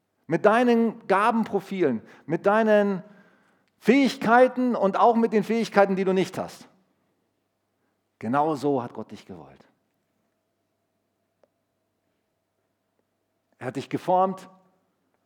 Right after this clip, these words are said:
und er hat alle Tage, die werden sollten, schon in sein Buch geschrieben. Wow. Alle Tage, die werden sollten, hat er in sein Buch geschrieben. Hat Gott einen Plan?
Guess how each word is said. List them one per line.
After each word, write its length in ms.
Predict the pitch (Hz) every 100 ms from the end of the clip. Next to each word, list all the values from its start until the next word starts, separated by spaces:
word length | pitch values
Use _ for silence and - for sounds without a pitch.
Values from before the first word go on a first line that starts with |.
| _ _ _ -
und 140 | 143
er 80 | 165
hat 200 | 185 -
alle 280 | 226 277 -
Tage, 420 | 214 226 233 214
die 160 | 165
werden 260 | 165 196 208
sollten, 300 | 175 190 185
schon 240 | - 147
in 120 | 143 123
sein 220 | 151 151
Buch 220 | 135 -
geschrieben. 480 | 107 - 98 73 76 _ _ _ _ _ _ _ _ _ _ _ _
Wow. 320 | - 107 110 - _ _ _ _ _ _ _ _ _ _ _ _
Alle 260 | 131 147
Tage, 440 | 165 113 123 147 151 _ _
die 100 | 104
werden 260 | 95 110 131
sollten, 380 | 120 120 127 120 _
hat 160 | - -
er 140 | 80
in 80 | 98
sein 180 | 107 123
Buch 160 | 135
geschrieben. 400 | - - - 80 _ _ _ _ _ _ _ _ _ _ _
Hat 160 | - -
Gott 160 | 120
einen 80 | 117
Plan? 400 | - 101 135 165